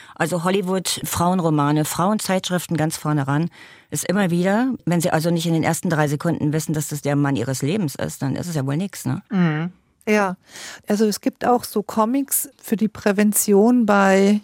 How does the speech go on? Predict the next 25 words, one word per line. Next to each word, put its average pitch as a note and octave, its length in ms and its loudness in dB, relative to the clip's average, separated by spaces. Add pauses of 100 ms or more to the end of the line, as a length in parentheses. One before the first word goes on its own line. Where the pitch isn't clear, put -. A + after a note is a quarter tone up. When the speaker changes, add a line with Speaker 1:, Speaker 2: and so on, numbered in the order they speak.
(120)
Speaker 3:
jüngeren A3 440 2
Frauen G3 500 2
und G#3+ 140 2
Mädchen, G#3+ 640 2 (580)
ähm, G3+ 260 6
dass G#3 220 2
wenn G#3+ 320 4
bestimmte A3+ 420 2
Dinge A#3+ 360 4
auftauchen, G3+ 560 4
sozusagen, G3+ 320 0
dass G3+ 160 0
es F#3+ 100 -4
auch - 140 0
als G3+ 200 0
Red G3+ 220 4
Flags - 440 0
gesehen F#3+ 500 0
wird, F3+ 320 2
also G3+ 220 0
nur G#3 340 4
wir G3+ 220 4
zwei G3+ 800 4
und G3 280 0
sie G#3 160 -2